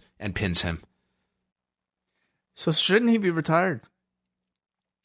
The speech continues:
Speaker 1: He, they did state that his career was on the line here. He was only willing to risk it, 'cause he said, like, if he loses to Kip Sabian, there's no coming
Speaker 2: Right.
Speaker 1: back from losing to
Speaker 2: True.
Speaker 1: that geek.
Speaker 2: Got it.
Speaker 1: But Lance Archer, it's like, okay, I, everyone can understand that, but I,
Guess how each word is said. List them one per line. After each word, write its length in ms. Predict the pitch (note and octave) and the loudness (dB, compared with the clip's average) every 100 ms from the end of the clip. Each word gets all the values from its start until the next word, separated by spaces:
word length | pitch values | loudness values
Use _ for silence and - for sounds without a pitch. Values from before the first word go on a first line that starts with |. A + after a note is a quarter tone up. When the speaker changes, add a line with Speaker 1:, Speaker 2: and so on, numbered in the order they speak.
| - | -20
Speaker 1:
He, 140 | - A2 | -14 0
they 140 | C#3 | 2
did 320 | A2+ D3 B2+ | 4 2 4
state 360 | - F3 D#3 C#3+ | 0 4 2 4
that 120 | C3 | 4
his 120 | B2 | 4
career 260 | - C3 B2 | 4 6 6
was 140 | B2+ | 6
on 100 | B2+ | 6
the 80 | A#2 | 4
line 260 | A2 G2+ F#2+ | 4 2 2
here. 180 | F#2 E2 | -2 -2
He 100 | G#2+ | -2
was 160 | G#2+ - | -2 -2
only 380 | D3+ C#3+ C#3 C3+ | 0 4 4 4
willing 360 | A#2+ B2 A#2+ | 6 4 4
to 120 | A#2+ G#2+ | 2 2
risk 280 | A#2 - | 2 2
it, 120 | C#3 - - | 0 -2 -2
'cause 140 | F3+ C#3+ | 0 2
he 80 | |
said, 360 | C3+ F3+ D#3 D3 - - | 4 6 4 2 -6 -4
like, 180 | A#2 - | -4 -4
if 80 | C#3 | -2
he 120 | F3 | 4
loses 340 | G3 B3+ D#3+ C3+ | 6 6 4 0
to 80 | - | 2
Kip 180 | F3 | 2
Sabian, 520 | F3 D3+ C3 F#2 D#2 E2 _ _ _ - | 4 4 4 2 -6 -10 _ _ _ -8
there's 140 | C#3 D#3 | -2 2
no 120 | F3 | 4
coming 240 | E3 C#3 | 4 4
Speaker 2:
Right. 80 | B2 | 4
Speaker 1:
back 200 | A2+ A2 | 4 2
from 180 | B2 A#2 | 0 2
losing 320 | C3 C3 B2 | 4 2 2
to 40 | |
Speaker 2:
True. 80 | G#2+ | 2
Speaker 1:
that 240 | A2+ A#2+ - | 2 2 0
geek. 320 | G2+ F2 - - - | -6 -6 -12 -18 -14
Speaker 2:
Got 140 | F2+ | -6
it. 40 | |
Speaker 1:
But 120 | B2+ E3+ | -4 2
Lance 260 | G#3+ - | 2 4
Archer, 400 | D#3+ D#3 - G#2+ | 4 4 2 -2
it's 100 | F#2+ | 0
like, 160 | G2+ F#2+ | 0 0
okay, 320 | G#2+ G#2 F#2 | 0 0 2
I, 180 | G2+ G#2+ | 2 2
everyone 440 | C#3 C#3+ B2 A2 | 2 2 2 0
can 140 | - A2+ | 0 0
understand 520 | G#2+ G2+ A#2+ G#2 F#2+ | 0 2 2 0 2
that, 320 | A#2 F#2 - | 4 4 0
but 120 | |
I, 60 | G#2 | 0